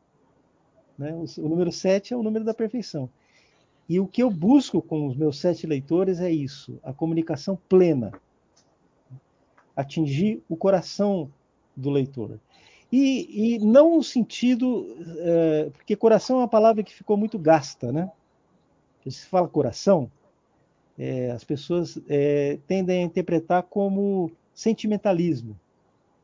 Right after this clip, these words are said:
né? E não é verdade isso. No, na, na, na acepção bíblica,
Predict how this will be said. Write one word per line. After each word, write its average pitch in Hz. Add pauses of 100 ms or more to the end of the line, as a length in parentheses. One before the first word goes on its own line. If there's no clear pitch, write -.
(600)
né? 165 (580)
E 175
não 196
é 214
verdade 170
isso. - (800)
No, 196
na, 190
na, 175
na 170
acepção 208
bíblica, 147